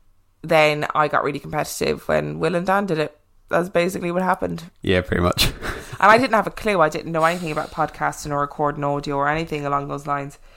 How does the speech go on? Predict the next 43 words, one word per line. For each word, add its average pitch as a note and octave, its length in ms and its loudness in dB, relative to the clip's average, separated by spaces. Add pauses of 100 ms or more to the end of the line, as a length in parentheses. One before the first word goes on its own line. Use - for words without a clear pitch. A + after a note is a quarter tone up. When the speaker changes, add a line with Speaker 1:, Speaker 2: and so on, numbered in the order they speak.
(240)
Speaker 1:
So D#3+ 420 4
we F3 180 0
just, F3+ 360 -4
we're E3+ 180 0
still G3 240 0
winging C#3 260 0
it, C3+ 80 -2
really. C#3+ 360 -2
We E3+ 120 -12
still - 140 -4
don't C#3+ 140 0
fucking B2+ 200 -4
know B2 120 -4
what F#2+ 80 -6
we're C3+ 80 -2
doing. B2+ 180 -4
Speaker 2:
I C3+ 220 6
basically G#2+ 720 0
am G2+ 160 0
still B2+ 180 2
doing G#2 240 6
what F#2+ 60 6
I F2+ 60 6
was F#2 100 2
doing F#2+ 160 4
with F2 100 2
Will, F2+ 240 4
in F2 200 0
that F2 180 0
I'm G2 220 2
showing F2+ 240 0
up F2 140 -2
and - 80 -14
talking F2+ 500 0
and F2 300 0
the F2+ 60 2
other F2 120 -2
two - 180 -2
are F2+ 60 4
doing G2+ 180 2
the - 60 -2
hard - 240 4
work. - 420 0